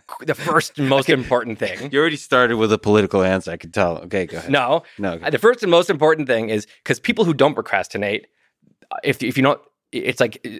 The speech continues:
Speaker 1: you will, they, people, the instinct is to judge it as, like, uh, they take either, either just think, think they're just being, like, a loser, or they're taking it, uh, they'll take it personally, you know, uh, and in-, instead to see this as, like, this is, this is a, uh,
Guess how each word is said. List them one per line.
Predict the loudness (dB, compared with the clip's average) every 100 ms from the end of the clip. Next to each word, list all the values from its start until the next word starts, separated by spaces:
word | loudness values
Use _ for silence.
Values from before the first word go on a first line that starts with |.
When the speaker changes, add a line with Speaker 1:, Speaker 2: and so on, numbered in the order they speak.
| -20 -12
Speaker 1:
you | -2 0
will, | 4 4 4 2
they, | 0
people, | 0 0 2 2
the | 0 2
instinct | 2 2 -4
is | -4
to | -16
judge | 0 2 2 2
it | 0
as, | -2 -4 0
like, | -2 -2 -4
uh, | -4 -4 -8 -16 _ _ _ _ _ _ _ _ _ _
they | -2
take | 0 0
either, | 2 0 0
either | 0 2
just | 0 -2
think, | -2 -2
think | 0 0
they're | 2
just | 0 2
being, | 2
like, | 4 0
a |
loser, | 0 0 -2 -4
or |
they're | -6
taking | -2 -2 -2
it, | -6 _
uh, | -4 -2
they'll | 0 2
take | 0
it | -2
personally, | 0 0 0 -2 -2
you | -2
know, | -4 -6 -10 -20 -20 _
uh, | 0 0
and | 2 0
in-, | -2 -4 -6
instead | -6 0 0
to | 2
see | 0 4
this | 4 2
as, | 0
like, | 0 2
this | 2 2
is, | 2 0 -6 -4
this | -2 -2
is | 0
a, | 2 2 -2 -6 -8
uh, | -2 0 0 -2